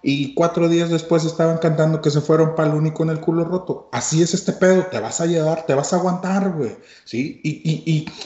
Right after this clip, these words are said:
y mira, yo sé que la afición se lleva y se aguanta, güey. Los aficionados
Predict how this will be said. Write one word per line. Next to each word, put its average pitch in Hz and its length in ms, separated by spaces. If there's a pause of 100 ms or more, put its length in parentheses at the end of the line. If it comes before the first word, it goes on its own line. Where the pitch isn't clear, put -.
(100)
y 143 100
mira, 156 380
yo 131 100
sé 151 220
que - 80
la 156 120
afición 135 360
se 139 180
lleva 135 220
y 135 60
se 135 140
aguanta, 113 400
güey. 90 180
Los 110 180
aficionados 127 1040